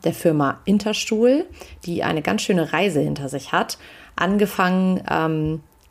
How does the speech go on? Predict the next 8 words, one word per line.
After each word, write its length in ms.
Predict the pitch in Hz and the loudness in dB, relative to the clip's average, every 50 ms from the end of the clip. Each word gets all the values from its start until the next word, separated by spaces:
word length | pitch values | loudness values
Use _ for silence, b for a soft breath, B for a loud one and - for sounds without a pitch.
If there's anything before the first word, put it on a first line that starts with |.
| _ _ - | _ _ -4
als 400 | 160 151 151 160 - - - - - | -4 -2 -2 -2 -4 -4 -6 -6 -6
Schmiede 560 | - - - - 196 214 233 233 240 233 233 - | -6 -6 -2 0 2 2 4 4 4 2 2 0
in 200 | - - 175 165 | 0 0 2 2
den, 300 | 160 160 165 165 160 160 | 4 2 2 0 -2 -2
in 80 | 160 | -2
den 160 | 156 156 156 | -2 0 0
neunzehnhundertsechziger 1000 | 151 156 165 175 - - 170 170 165 160 151 151 - 175 180 - - - 165 165 151 | 0 0 -2 -2 -2 -2 -2 -2 0 -2 -2 -2 -2 -2 -4 -4 -4 -4 -2 0 0
Jahren, 500 | 147 147 139 143 151 185 240 285 - | 2 2 2 2 2 4 2 2 0